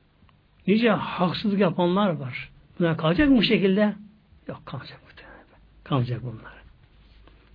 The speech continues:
Ve Mevlam buyuruyor, "Felevla tetekkerûn." Bunu düşünseniz, ilk yaratan Rabbim tekrar yaratacak.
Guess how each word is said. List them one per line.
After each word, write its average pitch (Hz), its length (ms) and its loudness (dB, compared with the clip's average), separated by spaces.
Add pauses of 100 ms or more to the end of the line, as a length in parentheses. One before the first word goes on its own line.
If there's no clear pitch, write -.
(200)
Ve 156 280 -6
Mevlam 170 320 4
buyuruyor, 196 420 2 (2500)
"Felevla 214 680 6
tetekkerûn." 165 960 4 (180)
Bunu 160 80 2
düşünseniz, 147 920 0 (500)
ilk 214 200 4
yaratan 143 420 2
Rabbim 185 680 2 (640)
tekrar 156 280 0
yaratacak. 147 840 -4